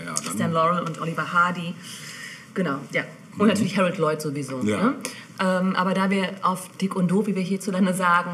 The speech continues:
Speaker 2: äh, ja schon mal eingegangen sind, glaub ich,
Speaker 1: Mhm.
Speaker 2: als es um Humor ging,
Speaker 1: Ja.
Speaker 2: äh, dachte ich, gucken wir uns noch mal Die kleinen Strolche ein bisschen genauer an,
Speaker 1: Ja, super.
Speaker 2: weil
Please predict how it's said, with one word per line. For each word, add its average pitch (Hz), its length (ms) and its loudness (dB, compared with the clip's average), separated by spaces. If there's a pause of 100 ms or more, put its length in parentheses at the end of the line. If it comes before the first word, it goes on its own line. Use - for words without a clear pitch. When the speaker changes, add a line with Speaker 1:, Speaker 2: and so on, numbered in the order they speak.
(140)
Speaker 2:
äh, 170 80 -2
ja 165 120 0
schon 220 120 0
mal 208 100 2
eingegangen 170 520 -2
sind, 139 220 -10
glaub 143 180 -4
ich, - 80 -2
Speaker 1:
Mhm. 180 60 0
Speaker 2:
als 202 140 -4
es - 40 -10
um 180 160 -8
Humor 180 320 0
ging, 165 400 -4
Speaker 1:
Ja. 87 380 -4
Speaker 2:
äh, 180 120 0
dachte 185 280 -2
ich, 180 80 -6
gucken 202 180 0
wir 185 60 2
uns 180 100 -4
noch 175 80 -4
mal 170 160 -2
Die 165 80 -8
kleinen 175 260 -4
Strolche 180 440 -2
ein 156 80 -4
bisschen 143 200 -6
genauer 131 360 -4
an, 104 100 2
Speaker 1:
Ja, 104 140 -2
super. - 160 0
Speaker 2:
weil - 300 -2